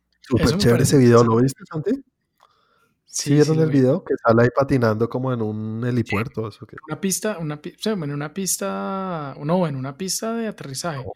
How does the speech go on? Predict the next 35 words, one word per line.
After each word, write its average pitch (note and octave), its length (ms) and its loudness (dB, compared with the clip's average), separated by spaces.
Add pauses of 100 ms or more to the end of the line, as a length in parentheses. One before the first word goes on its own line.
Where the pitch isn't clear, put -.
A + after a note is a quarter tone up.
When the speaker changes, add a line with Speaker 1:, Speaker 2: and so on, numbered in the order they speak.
(140)
Speaker 1:
Y A#3 540 2
también B2 280 2
confirmaron B2+ 580 6
lo C#3 120 2
que A2 100 -2
ya F#2 140 -4
sabíamos, D3 600 0
pero C#3+ 200 0
pues A#2 180 0
lo A2 80 0
volvieron G#2 300 -4
a B2+ 60 -2
decir A2 280 -2
y G2+ 40 -4
lo A2 140 2
requete A#2 300 -4
confirmaron: C#3+ 640 -4 (300)
una C3 220 -2
película A#2+ 300 0
de - 20 4
Star C#3+ 180 2
Wars E3+ 280 2
con C#3 180 4
el B2+ 80 2
señor B2+ 440 6 (120)
"In A#2 180 -2
Him A#2+ 180 4
We A#2 80 6
Trust B2 420 2
and A2 120 -2
We G#2+ 80 2
Always A2 260 0
Trust", C3+ 400 2 (380)
Taika G2 280 -4
Waititi. F2+ 460 -6